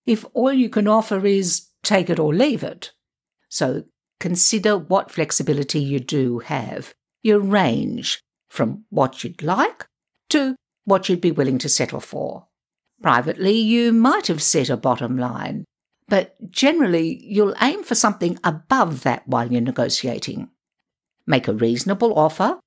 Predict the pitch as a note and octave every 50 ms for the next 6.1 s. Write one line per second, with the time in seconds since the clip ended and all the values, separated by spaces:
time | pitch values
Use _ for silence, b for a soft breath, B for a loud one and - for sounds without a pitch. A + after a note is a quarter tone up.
0 | _ - D#3 B2+ B2 A#2+ - - _ - C#3 C#3 D3 C#3+ - - - F3+ F3+ E3+
1 | D#3+ E3 E3 E3 D#3+ E3 F#3 F3+ - D#3 D3 D3 C#3+ - D#3+ - D3 B2+ - C#3
2 | B2+ A#2+ A#2+ A#2 A2 A2 A#2 D3 F3+ G#3+ A3 - _ _ _ _ _ - - G3+
3 | G#3+ G#3+ C4 D4 D#4+ F4 E4 A#3+ - - D#3+ D#3+ D#3+ - _ - A3 B3 C4+ B3+
4 | - D4 - _ - - - G3+ F#3+ F3+ D#3+ D#3+ E3 D#3+ - - D3+ D3+ D#3 C#3+
5 | D#3 D3 D3 C#3 - - C#3 B2+ C3 C3+ - - - - C#3 C3 A#2+ A2+ A2 G#2
6 | - -